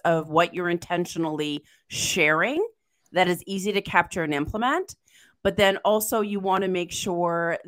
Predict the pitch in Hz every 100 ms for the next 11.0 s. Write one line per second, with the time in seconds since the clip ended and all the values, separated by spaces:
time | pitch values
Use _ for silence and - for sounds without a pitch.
0 | 165 170 160 160 160 - - - - 156
1 | 151 147 160 165 143 156 151 - 156 151
2 | - _ 170 147 147 135 147 139 156 -
3 | 156 135 135 151 143 143 156 151 151 -
4 | 143 156 151 139 139 139 131 - 143 143
5 | 170 208 160 135 135 - 135 135 131 135
6 | 131 131 170 - - - - - - 156
7 | 160 156 156 151 151 147 - _ _ _
8 | _ - _ _ 180 190 185 214 202 220
9 | 233 240 240 240 - 220 220 208 226 220
10 | - 214 294 196 214 - 202 196 202